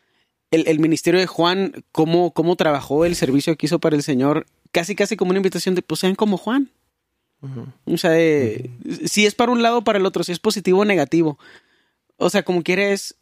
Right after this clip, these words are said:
Speaker 1: pues, ten intención, porque creo, no estamos hablando de que no seamos intencionales en nuestra vida con el Señor. O sea, tampoco estamos hablando de pasividad acerca de
Speaker 2: Ujú.
Speaker 1: las cosas de Cristo, algo así, pero cuando ya es la carne, cuando ya es culturales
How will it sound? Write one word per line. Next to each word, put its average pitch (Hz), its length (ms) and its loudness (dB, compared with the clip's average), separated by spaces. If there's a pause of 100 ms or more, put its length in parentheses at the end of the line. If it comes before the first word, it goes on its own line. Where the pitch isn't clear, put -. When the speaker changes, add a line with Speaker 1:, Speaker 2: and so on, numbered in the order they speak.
(120)
Speaker 1:
pues, 180 220 0
ten 190 180 0
intención, 220 400 0
porque 233 240 0
creo, 208 240 -2
no 214 160 2
estamos 247 380 -2
hablando 202 340 0
de 214 120 2
que 175 100 -2
no 165 120 2
seamos 185 320 -4
intencionales 175 680 0
en 160 80 -2
nuestra 143 220 -2
vida 151 180 2
con 170 160 0
el 139 100 0
Señor. 170 380 0 (680)
O - 20 -20
sea, 143 140 -2
tampoco 147 260 -2
estamos 185 220 -2
hablando 151 240 2
de 175 80 0
pasividad 117 720 0
acerca 151 320 -2
de 156 60 2
Speaker 2:
Ujú. 156 60 2
Speaker 1:
las 127 120 -4
cosas 151 240 -4
de 151 80 0
Cristo, 165 320 -2
algo 143 160 2
así, 185 160 0
pero 147 340 2 (640)
cuando 175 240 2
ya 160 120 2
es 151 120 -2
la 214 140 0
carne, 175 560 -4
cuando 175 240 -2
ya 139 140 2
es 143 100 -6
culturales 180 1000 0